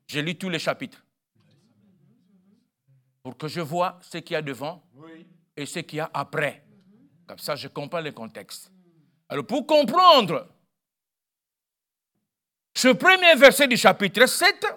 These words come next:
Speaker 1: hein, ne jugez point, ce verset trouve sa base où ?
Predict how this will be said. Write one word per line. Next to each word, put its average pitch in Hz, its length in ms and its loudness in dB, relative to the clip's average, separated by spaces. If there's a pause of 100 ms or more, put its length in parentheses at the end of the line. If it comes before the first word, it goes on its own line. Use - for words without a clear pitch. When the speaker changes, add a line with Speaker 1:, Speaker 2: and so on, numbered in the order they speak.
(760)
Speaker 1:
hein, 302 240 -2 (840)
ne 247 180 6
jugez 220 380 2
point, 330 320 2 (3000)
ce 349 320 4
verset 285 360 4
trouve 302 340 -2
sa 240 220 4
base 220 500 6
où ? 254 180 2